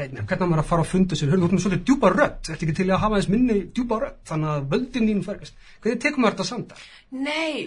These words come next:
Speaker 2: þi-, þá
Speaker 1: Þú veist
Speaker 2: þú verður að taka frá hinni áttinni.
Speaker 1: Já, ég veit
Speaker 2: Þú verður
Speaker 1: það.
Speaker 2: að segja, „Þú s-, þú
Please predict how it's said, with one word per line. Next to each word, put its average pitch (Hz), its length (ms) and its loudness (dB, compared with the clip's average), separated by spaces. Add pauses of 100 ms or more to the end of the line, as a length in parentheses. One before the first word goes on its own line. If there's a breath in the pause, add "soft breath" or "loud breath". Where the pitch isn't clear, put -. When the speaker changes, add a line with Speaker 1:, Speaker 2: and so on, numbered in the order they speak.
Speaker 2:
þi-, 254 240 -6
þá 262 80 -6
Speaker 1:
Þú 262 80 0
veist 202 160 0
Speaker 2:
þú - 20 -4
verður 277 160 -2
að - 80 -12
taka 320 240 -4
frá 254 100 -14
hinni 285 280 -4
áttinni. - 260 -6
Speaker 1:
Já, 208 160 8
ég 208 140 -4
veit - 20 -4
Speaker 2:
Þú 240 80 -4
verður - 160 0
Speaker 1:
það. - 80 -4
Speaker 2:
að - 60 -6
segja, 185 180 -6
„Þú 285 160 -8
s-, - 220 -8
þú 294 160 -10